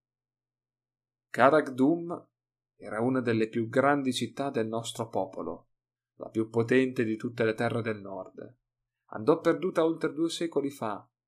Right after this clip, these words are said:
durante l'ultima grande incursione del caos, subito prima del regno di quello che voi chiamate Magnus il Pio. A pagina tremilacinquecentoquarantadue del volume quattrocentosessantanove del Grande Libro dei Rancori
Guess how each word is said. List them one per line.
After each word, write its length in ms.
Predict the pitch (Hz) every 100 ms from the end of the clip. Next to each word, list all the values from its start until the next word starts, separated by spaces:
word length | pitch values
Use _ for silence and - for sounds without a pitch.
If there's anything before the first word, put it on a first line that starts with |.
| _
durante 500 | - 101 110 113 139 107
l'ultima 480 | 113 110 - 104
grande 340 | 101 113 110 104
incursione 560 | 101 104 104 - 113
del 180 | 101 98
caos, 720 | - 123 98 80 - - - _ _ _ _ _ _
subito 400 | - 104 107 110
prima 300 | - 120 113
del 140 | 110
regno 320 | 104 113 110
di 120 | 104 101
quello 300 | 113 110 107
che 160 | 104
voi 200 | 98 110
chiamate 640 | 110 101 110 117 101 98 _ _ _
Magnus 520 | 107 107 104 101 98 -
il 140 | -
Pio. 460 | 123 113 87 - _ _ _ _ _ _ _ _ _ _
A 100 | -
pagina 480 | - 160 151 147 135
tremilacinquecentoquarantadue 1800 | - 131 135 160 143 131 131 120 123 151 143 127 110 110 107 110 127 127
del 180 | 110
volume 360 | 107 107 127 113
quattrocentosessantanove 1300 | 113 101 107 - 135 127 117 110 110 107 101 117 117
del 140 | 95
Grande 360 | 95 117 117 110
Libro 300 | 101 107 104
dei 140 | 101
Rancori 600 | 95 92 - 123 107 92